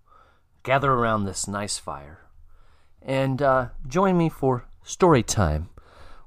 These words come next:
with John Isaacson, the intentional restorer, the Diojo. All right, you got your cocoa? You ready?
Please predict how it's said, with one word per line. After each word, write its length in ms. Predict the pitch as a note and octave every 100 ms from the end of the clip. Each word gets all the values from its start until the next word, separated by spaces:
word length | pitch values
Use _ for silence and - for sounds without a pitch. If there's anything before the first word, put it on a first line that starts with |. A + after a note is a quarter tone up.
| -
with 100 | -
John 260 | B2+ C3
Isaacson, 560 | B2+ A2+ F2 - - - - - - - -
the 60 |
intentional 460 | F2 - B2 - A2+
restorer, 540 | G2 - F2 C#2+ - - - - -
the 100 | F2+
Diojo. 500 | - D#2 D2+ - - - - - - - - - - - - - - - - -
All 100 | B2
right, 280 | A#2 F#2 - - - -
you 100 | - G2+
got 100 | G2+
your 80 |
cocoa? 500 | G#2 C#3+ C3+ D3+ E3+ - - - - -
You 140 | A2+
ready? 380 | A2+ A#2+ D#3 F#3+